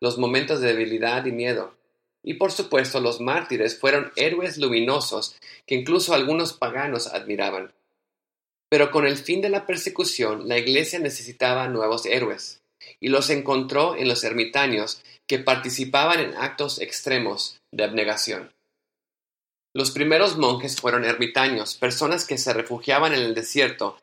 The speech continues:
y el lugar que les dio su inicio fue Egipto, donde el desierto era abundante, fuera de la franja fértil de tierra a lo largo del Nilo. La palabra ermitaño proviene de la palabra griega para el desierto.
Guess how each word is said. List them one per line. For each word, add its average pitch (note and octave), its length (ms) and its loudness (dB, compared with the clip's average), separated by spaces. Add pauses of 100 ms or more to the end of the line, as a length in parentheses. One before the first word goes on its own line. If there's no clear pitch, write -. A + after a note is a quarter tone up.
(140)
y C#3 140 0
el D3 100 6
lugar D3 360 4
que F3+ 80 0
les C3+ 180 0
dio C#3 160 2
su E3+ 160 0
inicio A#2+ 400 2
fue A#2 220 -2
Egipto, C3+ 520 -8 (320)
donde C3+ 220 2
el C3+ 80 4
desierto D#3+ 420 0
era D#3+ 120 4
abundante, B2+ 680 0
fuera D#3+ 220 4
de D3+ 100 4
la A#2 120 4
franja D3+ 580 0
fértil B2+ 540 0 (240)
de B2 100 4
tierra A#2+ 480 2
a A2+ 80 0
lo A2+ 100 2
largo A2 300 2
del A2+ 180 2
Nilo. A#2 360 0 (720)
La B2+ 180 0
palabra D3+ 340 4
ermitaño B2 800 0
proviene B2 420 2
de D3 60 0
la B2 160 2
palabra A#2+ 440 2
griega A2 440 0
para A2 200 0
el G#2+ 100 -2
desierto. G2+ 600 -6